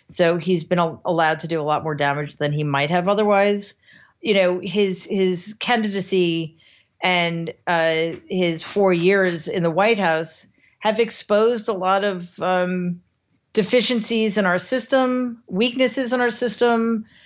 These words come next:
and also, um, you know, the divisions he stoked,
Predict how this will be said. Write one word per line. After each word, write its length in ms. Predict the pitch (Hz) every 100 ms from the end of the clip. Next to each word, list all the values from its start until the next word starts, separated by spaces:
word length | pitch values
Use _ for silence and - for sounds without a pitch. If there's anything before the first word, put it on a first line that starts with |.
| _ -
and 180 | 208
also, 800 | 208 202 202 208 190 185 185 180 180
um, 580 | 185 175 175 180 180 180 - _
you 140 | 208
know, 100 | 196
the 120 | 185 180
divisions 720 | 190 165 196 190 208 185 180
he 120 | 185
stoked, 540 | 175 - 180 185 185